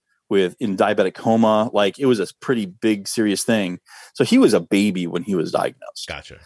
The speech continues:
Speaker 2: Okay.
Speaker 1: Um, so, yeah.
Speaker 2: Okay. Um, how did you start off with technology? Did you, I mean, four years ago, did you have a C G M pretty quickly, a pump? How did you do it?
Speaker 1: So my insurance was kind of a pain in the butt when it came to that.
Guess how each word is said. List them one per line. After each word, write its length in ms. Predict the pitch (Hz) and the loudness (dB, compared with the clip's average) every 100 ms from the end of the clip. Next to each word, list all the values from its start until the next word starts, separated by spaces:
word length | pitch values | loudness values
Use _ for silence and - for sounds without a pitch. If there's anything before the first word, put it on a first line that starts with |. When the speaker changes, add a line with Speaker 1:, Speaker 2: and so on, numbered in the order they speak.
| - | -20
Speaker 2:
Okay. 180 | 82 65 - | -16 -10 -4
Speaker 1:
Um, 400 | 104 92 - - | -2 -2 -4 -6
so, 220 | - 104 | 0 2
yeah. 260 | 82 82 - - - | 4 2 0 -8 -14
Speaker 2:
Okay. 200 | - - - - _ | -12 -12 -16 -20 _
Um, 540 | - 104 101 98 95 95 _ - - 113 | -6 -2 -2 -2 -6 -12 _ -20 -18 -10
how 180 | - 165 | -2 0
did 140 | 190 | 0
you 60 | 208 | -4
start 260 | - 190 175 | -2 2 4
off 220 | 156 - | 2 2
with 200 | 127 - | -2 -2
technology? 800 | - 131 127 123 92 73 62 - - | -8 -2 2 2 2 -2 -8 -10 -8
Did 220 | 90 90 | -8 -6
you, 340 | 101 98 92 85 - | -4 -4 -4 -8 -8
I 40 | |
mean, 140 | 113 101 | -6 -4
four 240 | - 135 | -2 2
years 220 | 127 120 | 4 2
ago, 160 | 95 87 | 0 -2
did 140 | 82 | -2
you 100 | 101 | -2
have 180 | 98 95 | 0 0
a 60 | 113 | 0
C 200 | - 123 | -4 -4
G 160 | 123 | 0
M 280 | 127 131 131 _ | 0 0 -4 _
pretty 160 | - 127 | -4 -4
quickly, 440 | 127 135 143 151 | 0 0 2 2
a 100 | 143 | 2
pump? 360 | - 123 131 135 | 0 0 0 0
How 160 | 127 113 | 0 0
did 140 | 107 | 0
you 100 | 104 | -4
do 200 | 101 98 | 0 0
it? 120 | 78 | -2
Speaker 1:
So 880 | - - - - 151 139 135 135 135 - - - - | -6 -4 0 2 4 6 6 6 4 0 -12 -14 0
my 140 | 143 | 2
insurance 580 | 143 131 - 127 120 - - | 4 4 4 4 4 0 -4
was 360 | 113 104 95 - | 2 4 4 0
kind 240 | - 113 | -2 0
of 40 | |
a 80 | 92 | 0
pain 200 | - 101 92 | -2 -6 -4
in 60 | |
the 80 | 85 | -6
butt 260 | - 90 - - | -2 -2 -2 -2
when 120 | 107 | -2
it 80 | 101 | -2
came 220 | - 107 | 0 2
to 40 | 104 | 4
that. 200 | 113 | 2